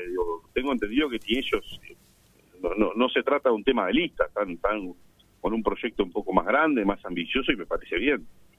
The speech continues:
Este, no voy a ser yo el que lo diga, digo, serán ellos los que, el que lo digan, los que digan el tema. Pero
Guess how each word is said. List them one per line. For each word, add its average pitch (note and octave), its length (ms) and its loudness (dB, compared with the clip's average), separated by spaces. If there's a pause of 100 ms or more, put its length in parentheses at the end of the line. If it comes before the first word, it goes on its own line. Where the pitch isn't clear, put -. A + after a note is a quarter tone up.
(300)
Este, D#2+ 680 -2 (120)
no F2 140 0
voy G#2 120 4
a F2+ 60 -2
ser F#2 140 6 (100)
yo C#3+ 120 6
el A#2+ 140 0
que G#2+ 100 -2
lo G#2 120 4
diga, D3+ 320 4
digo, G#2+ 200 2 (120)
serán B2 240 0
ellos D3+ 120 -2 (100)
los C#3+ 180 0
que, A2+ 160 -4
el G2 60 -6
que G#2 100 -6
lo G#2 180 2
digan, B2+ 280 0
los G2+ 100 0
que G2 120 -6
digan A2+ 320 0
el - 120 -14
tema. C3+ 220 -2 (540)
Pero B2 260 6